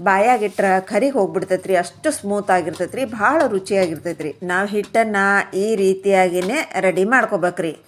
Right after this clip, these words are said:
ಈಗ ನಾನು ನಿಮಗೆ ಕಟ್ ಮಾಡಿ ತೋರ್ಸಾಕತ್ತೀನಿ ನೋಡ್ರಿ, ಈ ರೀತಿಯಾಗಿರ್ಬೇಕ್ರಿ, ಇಷ್ಟು ಗಟ್ಟಿಗಿರ್ಬೇಕ್ರಿ ನಮಗೆ ಹಿಟ್ಟು. ಅಂದ್ರೆ ಇದು ನಾವು ಸ್ವಲ್ಪ ಫರ್ಮೆಂಟೇಷನಿಗೆ ಬಿಡ್ತೀವಲ್ರಿ, ಕರೆಕ್ಟ್ ಆಗತ್ತೆ ರೀ ಅದು. ಈಗೆಲ್ಲ ಒಂದು ಗೂಡಿಸ್ಕೊಂಡು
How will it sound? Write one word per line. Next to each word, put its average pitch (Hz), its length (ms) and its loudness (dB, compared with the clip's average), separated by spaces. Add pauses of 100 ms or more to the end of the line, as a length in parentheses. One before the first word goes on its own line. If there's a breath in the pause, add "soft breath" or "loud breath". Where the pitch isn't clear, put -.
(380 loud breath)
ಈಗ 233 200 -4
ನಾನು 214 200 2
ನಿಮಗೆ 202 460 0
ಕಟ್ 220 240 -2
ಮಾಡಿ 196 200 0
ತೋರ್ಸಾಕತ್ತೀನಿ 170 580 -4
ನೋಡ್ರಿ, 160 300 -8
ಈ 240 160 -4
ರೀತಿಯಾಗಿರ್ಬೇಕ್ರಿ, 180 840 -2
ಇಷ್ಟು 226 380 -8
ಗಟ್ಟಿಗಿರ್ಬೇಕ್ರಿ 165 720 -4
ನಮಗೆ 139 300 -12
ಹಿಟ್ಟು. 156 260 -14 (1120 soft breath)
ಅಂದ್ರೆ 233 260 -2
ಇದು 220 140 -2
ನಾವು 208 160 0
ಸ್ವಲ್ಪ 214 260 2
ಫರ್ಮೆಂಟೇಷನಿಗೆ 208 840 -2
ಬಿಡ್ತೀವಲ್ರಿ, 202 600 0
ಕರೆಕ್ಟ್ 180 420 -2
ಆಗತ್ತೆ 165 280 -4
ರೀ 165 60 -4
ಅದು. 160 320 -6
ಈಗೆಲ್ಲ 196 380 0
ಒಂದು 196 360 2
ಗೂಡಿಸ್ಕೊಂಡು 185 580 -2